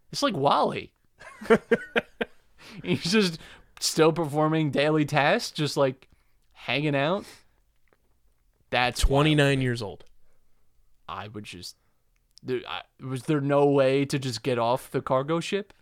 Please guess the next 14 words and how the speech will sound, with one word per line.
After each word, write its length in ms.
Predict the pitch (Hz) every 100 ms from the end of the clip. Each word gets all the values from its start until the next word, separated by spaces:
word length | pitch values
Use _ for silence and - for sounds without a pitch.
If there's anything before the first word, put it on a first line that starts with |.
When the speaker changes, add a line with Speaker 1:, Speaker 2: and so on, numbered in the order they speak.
| _ _ _ _ -
Speaker 1:
There's 140 | 135
no 100 | 143
way 120 | 147
to 40 | 143
explain 480 | 139 - 139 131 135
the 80 | 135
situation? 800 | 135 131 127 127 - 151 147 - _ _ _ _ _ _ _ _ _ _ _
Wow. 260 | - 95 104
Speaker 2:
Insane. 720 | 139 135 131 - 104 85 113 - _
Speaker 1:
That's, 460 | - 92 - - - _ _ _ _ _ _ _ _ _ _ -
y-, 60 |
you 380 | 143 - 160 190
know 160 | 208 202
what? 280 | 202 196